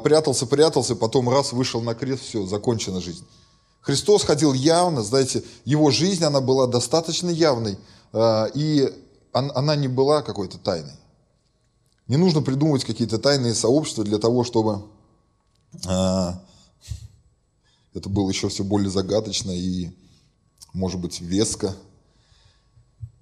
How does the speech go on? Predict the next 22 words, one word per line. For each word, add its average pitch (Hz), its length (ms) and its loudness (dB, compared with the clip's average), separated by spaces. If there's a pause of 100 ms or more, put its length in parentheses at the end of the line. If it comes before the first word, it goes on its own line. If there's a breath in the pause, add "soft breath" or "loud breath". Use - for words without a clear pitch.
(520)
Знаете, 190 240 2
Библия 180 420 2
на-, 156 180 2
нам 165 220 0
говорит 170 380 4
некоторые 170 320 2
примеры, 156 500 2
показывает 175 420 0
некоторые 151 320 0
примеры, 156 440 0
когда, 147 460 0 (920)
а, 123 320 0
Богом 196 440 2
избранные 151 400 2
люди, 95 380 -2 (1800)
они 156 260 2
вели 165 280 0
как 147 180 0
будто 143 220 -2
бы 120 100 2
двойную 117 380 0
жизнь. 98 320 -4